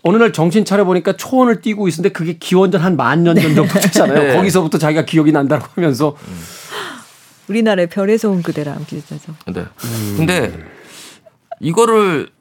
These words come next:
Speaker 3: 어떻게 읽어야 할지
Speaker 2: 음.
Speaker 3: 그리고 어떻게 받아들여야 할지 저는 잘 모르겠더라고요.
Speaker 1: 믿는 건 개인의 자유입니다만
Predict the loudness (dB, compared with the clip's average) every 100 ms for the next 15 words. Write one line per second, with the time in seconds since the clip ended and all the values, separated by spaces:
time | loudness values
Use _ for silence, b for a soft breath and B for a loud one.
0 | _ -8 -4 -6 -4 -2 -2 -2 -2 0
1 | 0 -2 -6 -6 -2 -2 -2 -4 -4 -8
2 | -10 -20 _ _ _ _ -8 -4 -4 -4
3 | -6 -4 -2 -2 -2 0 0 -2 -6 -4
4 | -2 -4 -8 -16 -10 -6 -6 -6 -6 -4
5 | -4 -4 -8 -6 -6 -6 -6 -2 2 2
6 | 2 2 0 0 -2 -2 -2 -4 -2 -4
7 | -6 -10